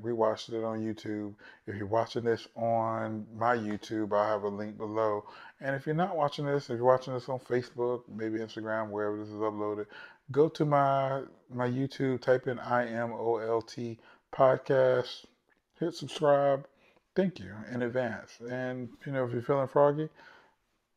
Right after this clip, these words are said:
like it, comment on a video, share it with a friend. Uh, so I went back, I, I watched the vid-, the, the video, it was a little bit cleaned up, no, no lag,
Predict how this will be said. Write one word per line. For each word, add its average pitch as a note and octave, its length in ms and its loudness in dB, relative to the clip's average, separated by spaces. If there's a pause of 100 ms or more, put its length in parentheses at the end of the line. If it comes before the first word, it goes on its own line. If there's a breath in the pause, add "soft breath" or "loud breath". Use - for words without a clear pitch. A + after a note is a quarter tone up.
like B2+ 320 6
it, D#3+ 220 0 (160)
comment C#3 400 2
on C#3+ 120 2
a C#3+ 60 0
video, C#3 420 0 (280)
share D#3+ 420 6
it A2 60 -2
with A#2+ 140 0
a - 20 -2
friend. B2+ 300 -10 (720 soft breath)
Uh, B2 280 10
so - 140 0
I D3 100 10
went D#3+ 260 6
back, D3 300 8
I, B2+ 40 -4
I A#2 400 2
watched C3 340 4
the C3+ 80 -2
vid-, A#2+ 480 0
the, A2 500 0 (640 soft breath)
the B2 60 -4
video, A2+ 800 2
it C3 40 -10
was A#2+ 100 -6
a A#2 40 -2
little B2 180 2
bit B2 120 -2
cleaned A#2 360 -4
up, A2 380 2
no, A2+ 440 -2
no A2+ 140 -4
lag, G#2+ 640 0